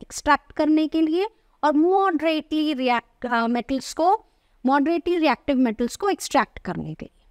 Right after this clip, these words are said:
अब पढ़ते हैं extraction of low reactive metals, मतलब कुछ मेटल्स जो बहुत ही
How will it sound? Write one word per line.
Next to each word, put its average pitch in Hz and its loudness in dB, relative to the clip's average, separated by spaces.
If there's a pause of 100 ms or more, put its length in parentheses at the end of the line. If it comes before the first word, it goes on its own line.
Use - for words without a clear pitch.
(240)
अब 381 4 (160)
पढ़ते 220 0
हैं 262 0
extraction - -2
of 339 2 (420)
low 381 4
reactive 233 -2
metals, 170 -10
मतलब 339 0 (100)
कुछ - -2
मेटल्स 320 -2
जो 359 -4
बहुत 277 -4
ही 440 0